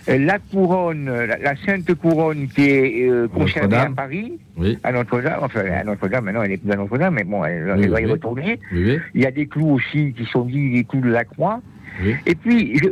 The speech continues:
Speaker 1: je réfléchissais à une chose. J'ai, j'ai entendu parler d'une chose extrêmement curieuse. On aurait trouvé, mais je n'ai pas pu vérifier, un, un, un sarcophage,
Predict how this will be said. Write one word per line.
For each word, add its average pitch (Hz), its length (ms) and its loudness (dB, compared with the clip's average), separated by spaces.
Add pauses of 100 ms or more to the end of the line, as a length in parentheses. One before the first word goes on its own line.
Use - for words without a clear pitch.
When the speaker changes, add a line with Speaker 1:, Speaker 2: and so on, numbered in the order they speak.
(100)
Speaker 1:
je 185 80 4
réfléchissais 202 640 -2
à 180 60 0
une 156 180 -6
chose. 208 220 2 (400)
J'ai, 156 400 2 (100)
j'ai 190 80 2
entendu 208 560 0
parler 175 600 -2 (800)
d'une 151 360 0
chose 190 280 -2
extrêmement 196 600 -2
curieuse. 139 720 0
On 175 220 2
aurait 240 440 0
trouvé, 147 460 0
mais 120 140 -6
je 143 60 -2
n'ai 147 140 0
pas 151 120 -2
pu 220 120 -6
vérifier, 139 600 0 (680)
un, 185 360 2 (580)
un, 147 140 2 (100)
un 151 140 4
sarcophage, 135 920 0